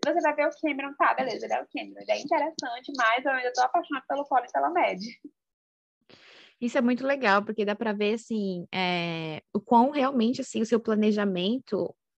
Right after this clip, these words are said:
Speaker 2: realmente sai no, no livro, sai isso, porque é o que a gente já falou, você consegue equilibrar esse seu planejamento de, não, eu sei que eu não posso dar palco pra esse, porque eu sei que vai, vai, vai, vai puxar a luz só pra ele,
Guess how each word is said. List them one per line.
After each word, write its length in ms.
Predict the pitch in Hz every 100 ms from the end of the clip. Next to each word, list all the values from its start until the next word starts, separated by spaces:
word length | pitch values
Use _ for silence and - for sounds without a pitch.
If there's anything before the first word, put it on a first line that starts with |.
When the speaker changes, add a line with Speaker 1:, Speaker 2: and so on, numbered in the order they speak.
| -
Speaker 2:
realmente 540 | 208 285 311 262 269
sai 340 | - - 233 262
no, 140 | 285 -
no 140 | 254
livro, 340 | 240 233 269
sai 300 | 254 - 277
isso, 320 | 311 185 - 175
porque 280 | 196 196
é 140 | 202 208
o 40 |
que 100 | 208
a 20 |
gente 200 | 214 220
já 100 | 240
falou, 260 | - 254 214
você 140 | 196
consegue 400 | 226 226 - 226
equilibrar 640 | 247 247 220 190 196 240 220 _ - - -
esse 160 | 208
seu 140 | 214 220
planejamento 520 | 202 190 190 180 185
de, 140 | 185
não, 200 | 202 180
eu 100 | 175
sei 280 | - 185 196
que 100 | 202
eu 60 | 208
não 120 | 220
posso 260 | 196 202
dar 100 | 202
palco 280 | 190 190 -
pra 140 | - 180
esse, 260 | 185 202
porque 200 | - 196
eu 60 | 190
sei 120 | -
que 80 | 196
vai, 100 | 190 - -
vai, 200 | 185 185 -
vai, 320 | 180 180 185 - - - _
vai 120 | 185
puxar 560 | 185 202 - 185 185 -
a 60 |
luz 260 | 185 196 202
só 180 | - 190
pra 180 | 190 185
ele, 420 | 185 240 214